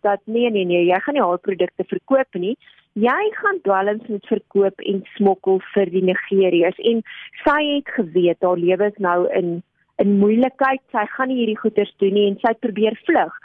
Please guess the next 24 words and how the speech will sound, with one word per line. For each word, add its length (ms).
maar 140
sy 140
is 200
steeds 300
gedwing 640
om 380
kondome 520
wat 240
in, 240
ag, 220
dwelms 300
wat 140
in 100
kondome 560
toegedraai 540
is, 140
te 100
sluk. 240
Sy 80
kon 240
dit 240
nie 140
regkry 600
nie, 240